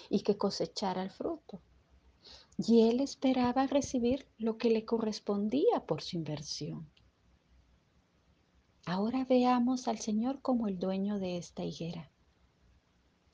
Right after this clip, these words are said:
La higuera somos nosotros. Y Él ha invertido tiempo para darnos un lugar agradable para habitar.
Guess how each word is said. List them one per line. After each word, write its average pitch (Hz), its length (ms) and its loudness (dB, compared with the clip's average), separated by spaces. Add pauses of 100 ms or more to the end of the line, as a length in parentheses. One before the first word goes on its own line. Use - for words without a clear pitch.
(120)
La 185 140 -6
higuera 208 460 0
somos 156 380 -4
nosotros. 151 800 -8 (1500)
Y 220 240 8
Él 269 160 8
ha 294 60 4
invertido 262 1000 4
tiempo 277 560 2
para 202 280 2
darnos 214 500 0
un 247 140 2
lugar 240 380 -2
agradable 196 680 0
para 175 240 -2
habitar. 160 460 -6